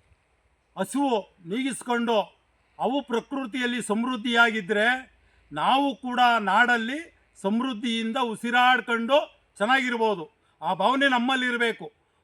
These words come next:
ಪ್ರಕೃತಿಯಲ್ಲಿ ಇರುವಂಥ ಮರಗಿಡಗಳು, ಪ್ರಕೃತಿಯಲ್ಲಿರುವಂಥ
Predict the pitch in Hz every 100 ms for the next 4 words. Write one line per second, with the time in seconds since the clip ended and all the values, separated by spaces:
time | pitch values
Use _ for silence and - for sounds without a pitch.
0 | - 190 190 - 254 208 254 240 240 233
1 | 233 240 220 247 208 220 254 262 262 262
2 | 285 - _ _ _ _ 220 220 269 254
3 | 208 247 240 233 233 220